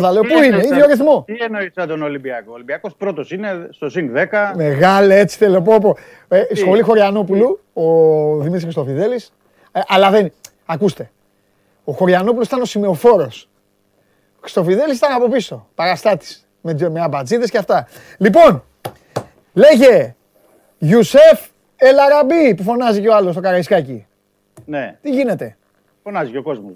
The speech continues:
Speaker 1: ρυθμικά, «Ιουσέφ Ελαραμπή»,
Speaker 2: Ναι.
Speaker 1: αποθέωση και τα λοιπά.
Speaker 2: Ναι. Ο Θάνος έχει πιάσει το νόημα. «Πάλι θα την πληρώσει ο Μίτσος», λέει.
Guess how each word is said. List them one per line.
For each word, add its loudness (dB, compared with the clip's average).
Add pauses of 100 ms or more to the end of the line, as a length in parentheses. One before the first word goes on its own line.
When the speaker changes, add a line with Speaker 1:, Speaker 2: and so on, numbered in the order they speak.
(100)
Speaker 1:
ρυθμικά, -8
«Ιουσέφ -10
Ελαραμπή», -12
Speaker 2:
Ναι. -4 (120)
Speaker 1:
αποθέωση -6
και -14
τα -20
λοιπά. -14
Speaker 2:
Ναι. -8 (340)
Ο -2
Θάνος -2
έχει -4
πιάσει 0
το -4
νόημα. -2 (220)
«Πάλι 2
θα 0
την 0
πληρώσει 4
ο 2
Μίτσος», -4
λέει. -6